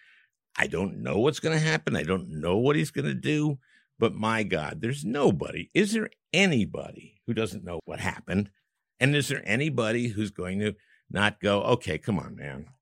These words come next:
Come on. Please leave. Please, please leave." And you know what? Chris Rock said something to me. Chris said something, uh, that was really interesting. He said, "You know, the baby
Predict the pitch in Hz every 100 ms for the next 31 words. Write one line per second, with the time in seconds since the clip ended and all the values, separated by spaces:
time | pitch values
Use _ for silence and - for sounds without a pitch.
0 | _ _ _ 135 - - - _ _ _
1 | _ _ _ _ _ _ _ _ _ -
2 | - 107 120 120 117 - 73 82 78 -
3 | - - - _ _ _ _ _ _ _
4 | - 233 - 226 226 202 - - 294 302
5 | 254 - - 262 247 240 220 - - _
6 | _ _ _ _ _ _ _ _ _ 113
7 | 110 107 131 120 110 110 _ _ - -
8 | 107 110 101 - - - 87 78 80 80
9 | 80 76 - _ _ _ 104 - 95 -
10 | 78 - 80 - _ _ 85 82 82 82
11 | 87 85 - 104 92 90 - 90 - 92
12 | - - - _ - 117 120 117 92 71
13 | 117 127 135 135 135